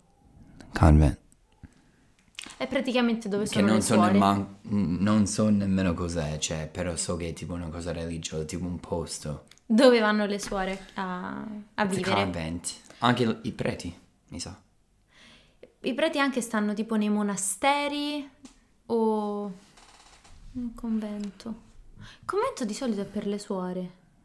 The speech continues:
Speaker 2: Non sono sicura però. Non voglio dire niente che sia sbagliato.
Speaker 1: Perché adesso ha, ha paura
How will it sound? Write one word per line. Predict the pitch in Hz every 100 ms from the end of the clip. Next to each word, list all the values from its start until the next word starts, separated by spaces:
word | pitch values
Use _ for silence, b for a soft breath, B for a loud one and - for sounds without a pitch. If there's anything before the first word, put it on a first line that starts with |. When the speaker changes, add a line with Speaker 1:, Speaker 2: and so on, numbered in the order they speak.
| _ _
Speaker 2:
Non | 277 277
sono | 294 240
sicura | 226 202 190 180
però. | 180 180 - _ _ _ -
Non | 226 220
voglio | 220 220
dire | 220 214
niente | 214 214 208 208
che | 196
sia | 196 208 190 185
sbagliato. | 180 180 185 180 160 - 175 - b b b b b _ _ _ - - - -
Speaker 1:
Perché | 117 110 - -
adesso | 302 - 113 -
ha, | - - - -
ha | 110 117
paura | - 98 101 95 98